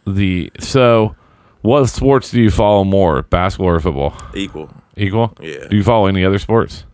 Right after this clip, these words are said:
Speaker 2: Baseball. Uh, I used to follow nascar back when I worked with white people. That's because, uh, I just like, I just like, uh, I used to love Jeff Gordon, Jimmy Johnson. <coughs>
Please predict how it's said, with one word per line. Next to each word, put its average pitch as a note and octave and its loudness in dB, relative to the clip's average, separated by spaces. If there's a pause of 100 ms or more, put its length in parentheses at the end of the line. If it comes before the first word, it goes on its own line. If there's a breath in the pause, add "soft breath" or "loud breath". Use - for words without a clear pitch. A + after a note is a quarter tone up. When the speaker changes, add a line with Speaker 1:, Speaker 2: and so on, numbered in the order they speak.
Speaker 2:
Baseball. G2 -4 (180)
Uh, E2 -12
I - -8
used C3 -6
to C3 -14
follow G#2+ -4
nascar G2 -6 (200)
back G2 -6
when G2+ -8
I G2 -4
worked G#2 -4
with E2 -8
white A2 -4
people. F#2+ -12 (420 soft breath)
That's A#2 -14
because, G#2+ -2
uh, F#2 -4
I B2 -6
just A#2 -6
like, A2 -2
I - -4
just A#2+ -6
like, A2 -2
uh, F#2 -4
I G2 -8
used A#2+ -6
to G#2 -12
love G#2+ -2
Jeff A2+ -4
Gordon, G2 -10 (720 soft breath)
Jimmy G#2+ -8
Johnson. G2+ -10
<coughs> - -16